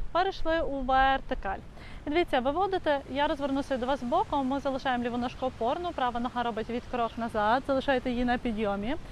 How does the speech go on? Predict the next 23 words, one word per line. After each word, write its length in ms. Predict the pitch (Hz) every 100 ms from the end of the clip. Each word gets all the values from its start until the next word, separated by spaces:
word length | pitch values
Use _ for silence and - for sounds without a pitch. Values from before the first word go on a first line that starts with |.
| - -
вона 160 | 269 277
не 160 | 285
вивалюється 560 | 269 269 262 247 240 247
вправо-вліво, 680 | - 233 220 208 220 269 302
залишається 720 | 254 247 240 220 240 233 233
прямою. 520 | 226 208 196 202 302 - - - -
І 80 | 269
звідси 340 | 262 240 - 294
випрямляєте 960 | 277 311 330 339 311 277 269 269 277
ніжку, 500 | 269 311 370 - 370 -
підтягуючи 840 | 302 277 277 262 262 262 262 247 262
таз 260 | 247 233
всередину. 640 | - - 220 190 180 185 62 - - - - - - - - - - - - - - - -
Та 160 | 294 302
нема 300 | 311 269 247
прогину 400 | 247 226 220 214
в 20 |
поперековому 640 | 226 226 226 - 220 220
відділі, 460 | 214 294 320 339 339 -
підтягнули, 680 | 254 247 214 240 339 339
випрямили 640 | 254 214 285 294 220 214 196 190
ногу. 160 | 180 - - - - - - - - - - - - -
Два. 260 | 226 214